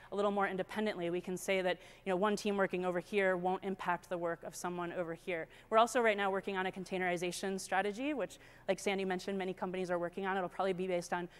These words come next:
Kubernetes, but that's a work in progress for us as well. But there is really one major downside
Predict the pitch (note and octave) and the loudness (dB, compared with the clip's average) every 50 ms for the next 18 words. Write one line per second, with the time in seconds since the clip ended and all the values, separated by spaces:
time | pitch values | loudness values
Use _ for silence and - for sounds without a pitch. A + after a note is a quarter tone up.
0 | - - - - G3 F#3 F3+ F3+ F3+ G#3+ A#3+ - F#3+ F3+ - F#3+ F#3 - F#3+ F3+ | -20 -10 -4 -2 -2 0 0 0 0 -2 -2 -2 -2 0 0 0 0 0 -2 -2
1 | F3+ F3 - F3+ E3+ - - F3+ F3 E3 D#3+ D#3 - - - E3 D#3+ D3+ - E3 | -2 -4 -4 -8 -8 -4 -2 -2 0 0 -2 -6 -6 -8 -6 -6 -6 -6 -6 -12
2 | D3 D3+ D#3 - - - - - - - - _ _ - - - - - - _ | -8 -6 -6 -6 -6 -8 -18 -20 -20 -20 -20 _ _ -20 -20 -20 -20 -20 -20 _
3 | - - - _ - - - - - - - - - - - - - - A3+ B3 | -20 -20 -20 _ -20 -20 -20 -20 -20 -20 -20 -20 -20 -20 -20 -8 2 6 10 10
4 | C4 - C4 E4 D#4 F4+ F#4 F4+ D4 A3+ A3 A#3 A#3 A#3 A3+ A3 - - - - | 10 10 8 4 6 4 4 4 6 6 6 6 6 4 4 2 -2 -10 -14 -8
5 | A3+ A3 G#3 A3+ A3 G3 G#3+ G#3 G3 G3+ G#3 G#3 G#3 - - G3 F#3 F3+ F3+ F3+ | -2 0 2 2 4 6 6 6 8 6 6 6 2 4 6 6 6 6 4 2
6 | F3+ | -2